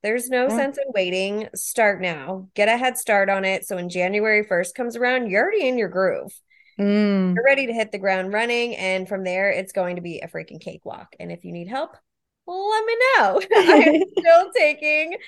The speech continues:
Speaker 1: clients as we move into the new year for Feisty Fit. It is a ninety-day program.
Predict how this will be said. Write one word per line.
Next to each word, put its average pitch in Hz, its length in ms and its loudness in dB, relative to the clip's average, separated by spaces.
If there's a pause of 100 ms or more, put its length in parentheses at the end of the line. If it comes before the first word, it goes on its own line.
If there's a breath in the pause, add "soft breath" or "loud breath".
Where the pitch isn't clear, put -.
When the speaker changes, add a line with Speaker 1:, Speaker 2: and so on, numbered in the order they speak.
(200 loud breath)
Speaker 1:
clients 262 600 2
as 254 240 2
we 254 140 0
move 247 320 0
into 226 560 -4
the 208 140 -4
new 208 180 -4
year 214 640 0
for 196 500 0
Feisty 202 520 -6 (120)
Fit. 196 360 0
It 190 180 -4
is 190 320 -4
a 185 400 -6
ninety-day 185 680 -6
program. 202 680 -4